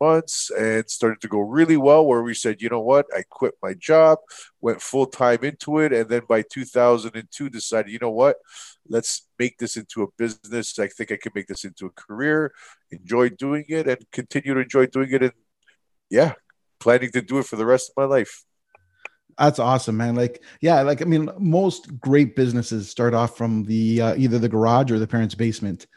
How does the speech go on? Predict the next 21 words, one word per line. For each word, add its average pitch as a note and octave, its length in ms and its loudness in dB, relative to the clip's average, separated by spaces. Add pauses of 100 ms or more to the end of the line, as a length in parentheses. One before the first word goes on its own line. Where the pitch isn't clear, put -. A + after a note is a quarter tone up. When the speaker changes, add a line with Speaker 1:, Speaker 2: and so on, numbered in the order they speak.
(220)
Speaker 1:
<laughs> F3+ 80 4 (280)
Speaker 2:
Right? C#3+ 200 4
Speaker 1:
So G#2+ 220 -6
true. F#2+ 320 -6 (380)
Speaker 2:
Like, C#3+ 160 0
I D#3+ 80 6
believe E3 760 2 (280)
that B2+ 160 2
we C#3 100 0
can't E3+ 320 0
learn C#3+ 480 2
to B2 60 -2
be A2 220 -2
entrepreneurs. G#2+ 920 -6 (120)
We're C3+ 140 2
born C3 280 2
and B2+ 140 2
bred. G#2+ 300 2
It's F#2+ 100 -12
something C3 340 -2
that A2+ 260 0